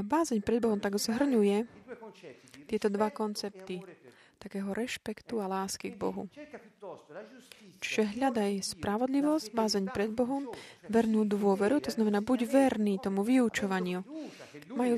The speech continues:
dôveru v to, že on je tvojim pastierom, on zasiahne, keď budeš konať jeho v-, vôli, jeho plán sa realizuje. Lásku. Tú lásku tak všeobecne správne druhým, aj trpezlivosť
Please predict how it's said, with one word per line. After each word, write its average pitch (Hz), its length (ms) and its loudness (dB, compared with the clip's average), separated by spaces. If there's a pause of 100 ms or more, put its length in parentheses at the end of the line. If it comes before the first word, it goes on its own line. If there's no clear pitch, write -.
(100)
dôveru 233 560 4
v - 80 -14
to, 214 160 -2
že 208 120 0
on 202 120 0
je 202 120 0
tvojim 240 440 2
pastierom, 196 560 -2
on 220 120 0
zasiahne, 190 680 -2
keď - 160 -10
budeš 180 240 -4
konať 190 320 -6
jeho 190 240 -6 (760)
v-, 190 260 -6 (160)
vôli, 190 320 -6
jeho 196 120 -4
plán 233 320 -4
sa 202 160 -4
realizuje. 190 560 -2 (360)
Lásku. 233 600 0 (760)
Tú 202 400 -4
lásku 214 400 -4
tak - 200 -10
všeobecne 196 680 -2 (280)
správne 196 440 0
druhým, 196 520 -2
aj 190 100 -2 (100)
trpezlivosť 202 1000 -2